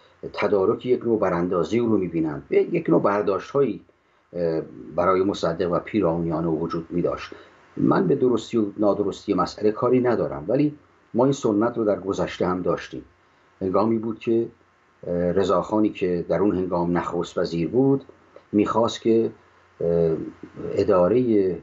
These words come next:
امور لشکری، بری و بحری رو هم در دست بگیره، فرماندهی کل قوا.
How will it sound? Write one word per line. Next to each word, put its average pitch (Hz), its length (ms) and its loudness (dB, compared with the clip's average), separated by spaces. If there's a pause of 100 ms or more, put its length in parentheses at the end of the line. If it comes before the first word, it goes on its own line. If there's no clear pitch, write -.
(360)
امور 107 480 4
لشکری، 90 760 -2 (440)
بری 87 360 0
و 113 80 4
بحری 90 360 0
رو 120 120 2
هم 101 140 0
در 82 160 -4
دست 82 320 -6
بگیره، 73 380 -14
فرماندهی 80 540 -2
کل 87 260 2
قوا. 73 360 0